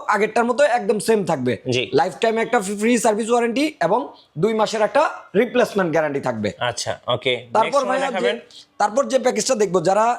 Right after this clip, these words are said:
Speaker 1: দেখা যায় যে, মানে, দশ হাজার টাকাও বাজেট করতে পারে না।
Speaker 2: হ্যাঁ।
Speaker 1: কিন্তু একটা কম্পিউটার চায়, মানে, বেকার
Speaker 2: অনেকে
Speaker 1: থাকে।
Speaker 2: ভাই শেখার জন্যও তো নাই।
Speaker 1: শে-, শেখার জন্য, মানে, নিতে চায়,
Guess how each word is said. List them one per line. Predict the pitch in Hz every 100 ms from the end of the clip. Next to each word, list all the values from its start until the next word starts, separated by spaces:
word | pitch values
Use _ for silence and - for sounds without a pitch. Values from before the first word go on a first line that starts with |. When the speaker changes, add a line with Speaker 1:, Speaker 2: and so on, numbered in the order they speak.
| - - _ 143
Speaker 1:
দেখা | 175 202
যায় | 226
যে, | 208 240 240 -
মানে, | 147 170 165 -
দশ | 151 208 220
হাজার | 226 262
টাকাও | 269 247 226
বাজেট | 196 190 -
করতে | 196 208
পারে | 160 131
না। | 113 98
Speaker 2:
হ্যাঁ। | 117 127 95 -
Speaker 1:
কিন্তু | 208 202
একটা | 233 247
কম্পিউটার | - 226 202 220 247
চায়, | 208 240 233 254 - -
মানে, | 165 214
বেকার | 208 254 269 262
Speaker 2:
অনেকে | 196 156 160 190
Speaker 1:
থাকে। | 208
Speaker 2:
ভাই | 226 233
শেখার | 214 202 226 214
জন্যও | 220 220 214
তো | 185
নাই। | 147 113
Speaker 1:
শে-, | 104 - 180
শেখার | 151 - 226 240
জন্য, | 214 247 247 254 254 247
মানে, | 208 214
নিতে | 220 214
চায়, | 233 214 220